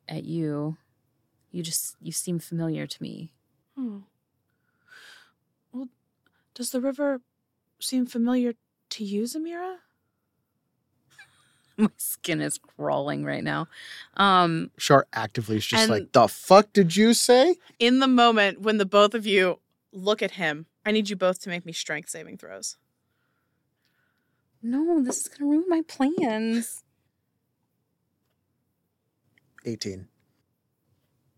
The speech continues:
Speaker 1: Thirteen minus, so it's twelve.
Speaker 2: Char, you turn around just in time to be like, "What the fuck?"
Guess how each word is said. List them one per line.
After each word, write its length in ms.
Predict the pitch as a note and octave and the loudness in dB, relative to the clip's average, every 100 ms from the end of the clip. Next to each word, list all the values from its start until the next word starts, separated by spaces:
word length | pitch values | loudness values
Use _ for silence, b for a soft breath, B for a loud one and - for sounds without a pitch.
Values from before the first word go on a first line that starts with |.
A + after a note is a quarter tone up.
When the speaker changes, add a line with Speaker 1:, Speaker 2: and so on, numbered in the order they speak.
| _ _ _ _ | _ _ _ _
Speaker 1:
Thirteen 580 | G3 F#3 - F3 E3+ E3+ _ | -12 -12 -14 -12 -10 -10 _
minus, 760 | D3 C#3 F#3+ G#3+ C#3 F3+ - - _ _ | -10 0 2 2 2 -2 -4 -8 _ _
so 160 | - D#3 | -8 -6
it's 160 | - | -6
twelve. 300 | - - - _ _ _ _ _ | -10 -12 -16 _ _ _ _ _
Speaker 2:
Char, 400 | - A3+ F#3+ E3+ | 0 4 4 2
you 680 | G#3 F#3+ F#3+ B3 C#4+ E4 F4+ G#4 - | -4 -12 -6 -2 0 0 -2 -6 -12
turn 320 | - A3+ A3 | -6 0 0
around 640 | G#3 F#3+ F3+ F3 F3 F3 - | 0 2 2 2 2 -4 -6
just 220 | A3 G#3+ | -4 -4
in 60 | G#3+ | -6
time 140 | G#3 | -8
to 40 | |
be 100 | F#3+ F#3 | -6 -8
like, 120 | E3 _ - | -8 _ -10
"What 200 | C4 C#4 | -8 -8
the 80 | G#3+ - | -10 -2
fuck?" 220 | A3 A#3 | -2 -2